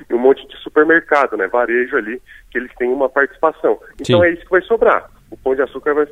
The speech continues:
Speaker 1: se tornar uma empresa, é, menor, exatamente porque ele vai distribuir esse lucro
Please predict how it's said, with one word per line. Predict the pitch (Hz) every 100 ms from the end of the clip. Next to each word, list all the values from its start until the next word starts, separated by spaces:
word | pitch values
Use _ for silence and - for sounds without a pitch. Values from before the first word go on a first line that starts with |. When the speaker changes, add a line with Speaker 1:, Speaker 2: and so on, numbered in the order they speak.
| -
Speaker 1:
se | - 165
tornar | 151 135 135
uma | 147
empresa, | 143 127 143 160 165 - -
é, | - 117
menor, | 135 190 160 190
exatamente | 196 160 160 156
porque | - 147
ele | 151
vai | 147
distribuir | 151 - 175 160 160
esse | 160 165
lucro | 147 170 -